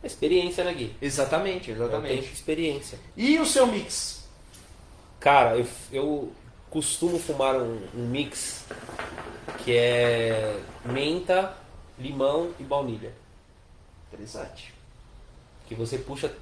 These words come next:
Speaker 1: três vertentes diferentes de sabor, né? Que é a baunilha, que é bem doce,
Speaker 2: Doção.
Speaker 1: limão mais puxado pro cítrico azedo e a menta pra refrescar.
Speaker 2: Interessante. Hum,
Speaker 1: Fica bem
Speaker 2: gostoso.
Speaker 1: gostoso, velho. Eu gosto
Speaker 2: É,
Speaker 1: muito.
Speaker 2: fica parecido com o Yakut.
Speaker 1: Fica.
Speaker 2: Hum,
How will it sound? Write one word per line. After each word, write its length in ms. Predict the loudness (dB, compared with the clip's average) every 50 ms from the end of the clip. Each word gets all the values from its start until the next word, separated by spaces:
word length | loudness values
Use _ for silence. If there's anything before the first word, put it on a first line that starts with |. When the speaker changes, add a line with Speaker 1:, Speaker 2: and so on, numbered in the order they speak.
| -18 -10 0
Speaker 1:
três 640 | 4 6 6 6 4 0 -6 -8 -10 -12 -14 -14 -8
vertentes 520 | -4 -2 -2 -2 -2 -4 -4 -4 -6 -10 -12
diferentes 440 | -10 -6 -4 -2 -2 -2 -4 -8
de 60 | -6 -2
sabor, 400 | 2 2 2 2 0 -4 -4 -4
né? 120 | -6 -10 -12 -14 -20 -20 -20 -14 -6
Que 80 | -2
é 40 | 0
a 40 | 2
baunilha, 360 | 4 4 4 4 2 -2 -4
que 100 | -4 -4
é 40 | -4
bem 260 | -2 -2 -4 -4 -2
doce, 280 | -2 0 0 2 2 0
Speaker 2:
Doção. 300 | 0 0 -2 -2 0 0
Speaker 1:
limão 300 | 2 2 2 2 0 -4 -10 -16 -20 -20 -20 -14 -6
mais 280 | -2 2 2 2 2
puxado 360 | 0 -4 -4 0 0 0 0 -2
pro 220 | -6 -8 -10 -10
cítrico 400 | -10 -10 -10 -10 -10 -6 0 0
azedo 380 | 0 2 2 -2 -4 -4 -4 -4
e 100 | -4 -4
a 60 | -4
menta 440 | -4 -6 -8 -8 -8 -6 -6 -6 -8 -10 -18 -20 -20 -20 -20 -20 -20 -18 -8 -2
pra 100 | -2 0
refrescar. 540 | 0 0 -2 -2 -4 -4 -2 0 0 0
Speaker 2:
Interessante. 440 | 0 -2 -4 -10 -10 -10 -12 -14 -14
Hum, 320 | -14 -14 -14 -12 -12 -12 -12
Speaker 1:
Fica 200 | -6 -4 -2 0
bem 160 | 0 0 -2
Speaker 2:
gostoso. 360 | -2 -2 -4 -2 -2 -2 -2 -2
Speaker 1:
gostoso, 40 | -2 -4 -4
velho. 120 | -4 -4 -8 -16 -20 -20 -20 -20 -18 -12 -8
Eu 100 | -2 2
gosto 200 | 4 6 6 6
Speaker 2:
É, 100 | 6 6
Speaker 1:
muito. 120 | 4 2 0
Speaker 2:
fica 160 | -2 -4 -4
parecido 300 | -4 -4 -6 -6 -10 -14
com 180 | -12 -10 -8 -6
o 40 | -2
Yakut. 560 | -2 -2 -2 -4 -8 -10 -10 -12 -16 -16 -14 -10 -8
Speaker 1:
Fica. 260 | -8 -8 -8 -8 -14 -14 -16 -18 -20 -20 -20 -20 -20 -20 -20 -18
Speaker 2:
Hum, 240 | -18 -16 -16 -18